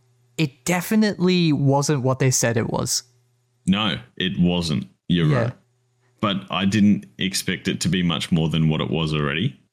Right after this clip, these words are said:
Speaker 2: and so I wasn't really disappointed. And it wasn't that I went into it going, "This isn't really gonna be a great game." I pre-purchased, pre-purchased, pre-ordered it, and, uh, played the beta where they,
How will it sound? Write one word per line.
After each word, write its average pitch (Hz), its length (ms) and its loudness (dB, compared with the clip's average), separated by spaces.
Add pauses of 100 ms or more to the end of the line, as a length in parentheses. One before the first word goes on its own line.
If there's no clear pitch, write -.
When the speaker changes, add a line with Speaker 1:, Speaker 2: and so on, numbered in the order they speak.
(160)
Speaker 2:
and 85 120 -4
so - 140 -2
I 73 60 -2
wasn't 73 360 -2
really 73 240 -2
disappointed. 65 540 -6 (440)
And 104 140 -4
it 101 60 -6
wasn't 117 320 2
that 107 120 0
I - 20 0
went 87 220 -2
into 95 260 -2
it 69 60 0
going, 78 340 -2 (320)
"This 113 160 0
isn't 120 280 0
really 90 300 0
gonna 85 180 0
be 80 140 -2
a 76 40 -4
great 71 220 -6
game." 67 200 -6 (420)
I 90 380 -4 (380)
pre-purchased, 101 760 -2 (600)
pre-purchased, - 560 -6
pre-ordered 165 380 0
it, 190 80 0 (640)
and, 98 640 2 (280)
uh, 87 600 -2 (800)
played 90 460 -2
the 95 120 0
beta 85 440 -2
where 92 120 0
they, 82 320 -6